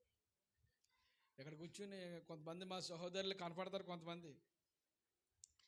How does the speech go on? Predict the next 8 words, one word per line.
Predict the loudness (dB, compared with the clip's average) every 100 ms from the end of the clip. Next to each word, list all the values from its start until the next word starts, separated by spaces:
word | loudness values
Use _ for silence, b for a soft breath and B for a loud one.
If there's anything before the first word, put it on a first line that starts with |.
| b b b b -20 -20 -20 _ _ _ _ _ -20 -8
ఏవో | 0 6 6
చెప్పేసుకుంటారండి, | 6 6 10 10 8 6 6 8
అసలు | 8 6
ఏం | 6 8 8 8
మాట | 6 6
చెప్పుకుంటారో | 4 2 4 6 8
వైనం | 8 8
ఉండదు, | 4 2 -2